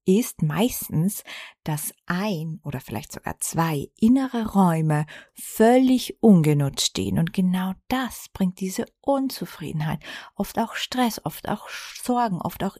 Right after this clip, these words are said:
innere Unruhe. Dabei handelt es sich natürlich nicht um das tatsächliche Badezimmer oder das tatsächliche Schlafzimmer, sondern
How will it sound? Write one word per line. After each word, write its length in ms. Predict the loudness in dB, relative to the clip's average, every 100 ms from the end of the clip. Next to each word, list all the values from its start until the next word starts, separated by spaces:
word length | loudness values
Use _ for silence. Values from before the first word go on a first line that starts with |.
| _
innere 400 | 2 2 2 -6 -8 -20 _ _ _
Unruhe. 640 | 4 4 2 -4 -8 -10 -16 _ -20 -20 -20 _
Dabei 220 | 2 4
handelt 340 | 4 4 4 0
es 160 | 0
sich 160 | -2 0
natürlich 440 | 0 2 -2 0
nicht 460 | 4 6 4 0 -4
um 440 | -2 0 -2 -4 -6
das 160 | -8
tatsächliche 640 | -4 -4 -2 -4 -6 -6 -6
Badezimmer 560 | -4 -4 -4 -4 -4
oder 100 | -2
das 160 | -6 -6
tatsächliche 640 | -4 -4 -4 -6 -6 -6
Schlafzimmer, 560 | -4 -4 -4 -2 0 0 -4 -14 -6
sondern 760 | -2 2 4 4 4 2 -2